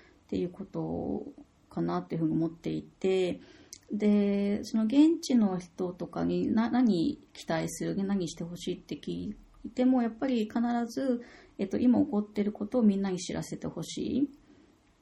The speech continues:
で、それこそやっぱりこれからネット遮断とかが起こると本当鎖国状態になっちゃうので、うんと、それがやっぱすごく怖い、アピールできるところがな-、あの、助けを求める場所がなくなってしまうというのはやっぱ皆さんでもすごく怖がっているので、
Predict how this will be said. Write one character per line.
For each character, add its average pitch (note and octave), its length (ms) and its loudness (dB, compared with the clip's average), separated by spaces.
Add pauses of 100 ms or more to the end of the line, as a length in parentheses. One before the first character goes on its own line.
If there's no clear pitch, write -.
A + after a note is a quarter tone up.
(280)
で、 G3 480 -4
そ - 140 -4
れ G#3+ 40 -2
こ G#3+ 80 -2
そ G3+ 120 -4
や E3+ 40 -4
っ - 40 -12
ぱ D#3+ 80 -4
り - 40 -8
こ G3 120 -4
れ F#3+ 80 -2
か F#3+ 160 -4
ら F#3 480 -2
ネ F#3+ 100 -2
ッ F#3 40 -2
ト G#3 100 -4
遮 G#3+ 100 0
断 E3 140 2
と - 80 -12
か D#3+ 120 -4
が D#3 140 -4
起 D3+ 60 -10
こ - 80 -6
る - 80 -6
と F#3 60 -6
本 G3 120 -4
当 F#3 60 -6
鎖 F#3 200 -10
国 G#3+ 160 0
状 G#3+ 140 2
態 D#3 140 -4
に D#3 60 2
な D#3 100 0
っ D3+ 120 -14
ち - 120 -6
ゃ B2 40 -4
う A#2+ 60 -4
の - 200 -4
で、 E3+ 420 -2 (480)
う F#3+ 60 0
ん F3+ 120 -2
と、 F3 80 -6
そ A3 100 -4
れ G#3+ 60 4
が G#3 40 4
や G#3 40 2
っ - 20 -4
ぱ F3 60 -8
す - 120 -6
ご F#3 100 -2
く - 80 -16
怖 - 280 -4
い、 - 300 -2
ア F3+ 80 -8
ピ G#3 140 0
ー F3+ 60 0
ル D3+ 60 -2
で D3 80 -6
き D3 120 -6
る C#3+ 80 -4
と D3 80 -10
こ E3 100 -4
ろ D#3+ 60 -2
が D#3 80 -2
な-、 D3+ 100 -2
あ - 60 -6
の、 E3 100 -2
助 - 140 -6 (120)
け A#3 80 4
を F3+ 40 4
求 D#3+ 220 -2
め E3 100 -2
る - 80 -6
場 D3+ 80 -10
所 D#3+ 100 -10
が D3+ 80 -4
な D#3 80 0
く E3+ 120 -8
な F3 120 -2
っ - 60 -14
て F3 80 -10
し - 100 -12
ま F#3 80 -4
う - 40 -8
と D#3 80 -8
い - 20 -6
う - 20 -6
の - 40 -10
は - 0 -
や - 40 -12
っ - 20 -16
ぱ - 60 -10
皆 F#3 140 -6
さ - 100 -10
ん D3 40 -4
で D#3 60 -4
も D#3 80 -4
す - 120 -14
ご F3 80 -4
く - 60 -12
怖 E3+ 180 -4
が E3 80 -2
っ E3 140 -10
て E3 100 -6
い D#3+ 60 -4
る D#3+ 80 -2
の D#3+ 160 -2
で、 G3 300 -4